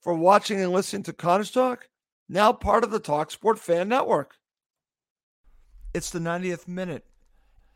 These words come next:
and all to play for at the end of the match. All your mates are around. You've got your McNugget share boxes ready to go. Your mates already got booked for double dipping, and you steal the last nugget, snatching all three points. Perfect.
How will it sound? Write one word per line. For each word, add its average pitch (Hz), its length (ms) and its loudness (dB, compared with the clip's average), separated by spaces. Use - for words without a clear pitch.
and 143 160 -6
all 175 220 2
to 185 100 -10
play 185 300 0
for 143 300 -8
at - 80 -14
the - 160 -16
end 170 160 -6
of 151 80 -12
the 160 100 -6
match. 160 540 -10
All 196 140 -2
your 233 120 -4
mates 220 300 -6
are 180 80 -6
around. 135 300 -10
You've 135 180 -14
got 156 180 -2
your 156 120 -8
McNugget 147 500 -8
share 147 220 -6
boxes 139 500 -8
ready 156 200 -6
to 160 40 -10
go. 160 320 -4
Your 147 140 -8
mates 180 260 -4
already 185 300 0
got 165 260 -4
booked 196 200 -6
for 170 80 -8
double 165 260 -6
dipping, 151 480 -10
and 156 160 -6
you 196 100 -4
steal 190 380 -4
the 180 100 -2
last 170 380 -2
nugget, 185 380 -6
snatching 190 500 -8
all 190 180 0
three 185 280 -6
points. - 540 -4
Perfect. - 540 -4